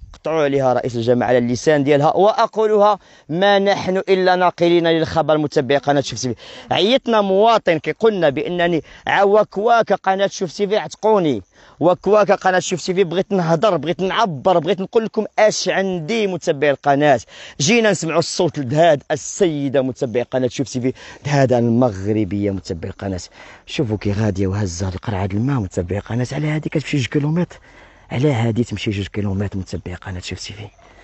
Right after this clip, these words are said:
راه حشومة وعيب وعار، راه حشو-، جلسي أخاتي ترتاحي شوية، جلسي أمي. حشومة وعيب وعار. متابعي قناة شوف تي في،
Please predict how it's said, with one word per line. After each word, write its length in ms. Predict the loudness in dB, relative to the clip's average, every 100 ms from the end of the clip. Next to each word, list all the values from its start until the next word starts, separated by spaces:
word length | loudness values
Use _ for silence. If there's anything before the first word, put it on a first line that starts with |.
| -20 -20 _ _ -6
راه 60 |
حشومة 580 | -4 -2 -2 0 -2 -2
وعيب 300 | -6 -8 -6
وعار، 300 | -6 -6 -10 -14 _ _ _ _ _ _ -4
راه 80 | -4
حشو-، 360 | -2 -8 -4
جلسي 240 | -2 0 0
أخاتي 280 | 0 0 0
ترتاحي 380 | 0 0 -2
شوية، 260 | -4 -2 -2
جلسي 200 | -4 -6
أمي. 160 | -6 -8 -12 -20 -20 -20
حشومة 400 | -8 -2 0 0
وعيب 260 | -2 0
وعار. 260 | -2 0 -2
متابعي 420 | -4 -8 -8 -8
قناة 300 | -8 -12 -14
شوف 200 | -14 -16
تي 120 | -16
في، 140 | -18